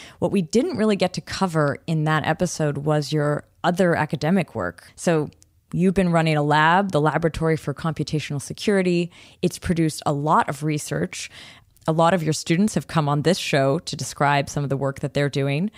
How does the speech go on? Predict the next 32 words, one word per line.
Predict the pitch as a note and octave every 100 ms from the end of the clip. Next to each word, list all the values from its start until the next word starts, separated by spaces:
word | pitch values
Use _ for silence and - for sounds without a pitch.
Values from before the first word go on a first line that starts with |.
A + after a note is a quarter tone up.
| - - -
And | F3 E3+
actually, | - F#3+ - F3+
any | - G3
subscriber | A#3 - E3 - E3 E3+ G3 F3
to | -
the | D#3
Z | - E3
K | - D#3
Mesh | D3 C#3+ -
newsletter | F3 G#3+ G#3 E3
may | D#3 D#3
be | D#3+
familiar | D#3 - C#3+ C#3 C#3
with | C#3 -
your | C#3+
name | C#3 C#3
because | C3 - C#3 -
you've | C3+ - - - - _ _
authored | E3 F#3 G3 F#3 B2+
or | C#3+
co-authored | - F3 E3 E3 C#3+
a | C#3+
lot | C#3 D3+ D#3+
of | D3
the |
research | C#3+ D#3+ E3 D3+ C#3 -
that | D3
ends | D#3 D3+ D3+
up | D3+
in | - D#3+
that | D#3+ C#3
newsletter. | D#3+ D#3+ D3+ C#3 C#3 G3